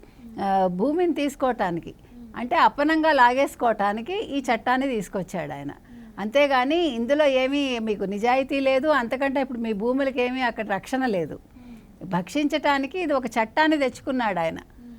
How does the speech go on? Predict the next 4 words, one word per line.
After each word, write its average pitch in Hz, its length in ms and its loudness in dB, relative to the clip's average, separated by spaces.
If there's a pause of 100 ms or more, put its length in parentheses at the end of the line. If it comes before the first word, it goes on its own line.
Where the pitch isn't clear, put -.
(280)
రక్షించాల్సిన 269 680 0
ఒక 233 140 -2 (760)
ప్రభుత్వ 262 400 -2 (760)
ముఖ్యమంత్రి 220 840 0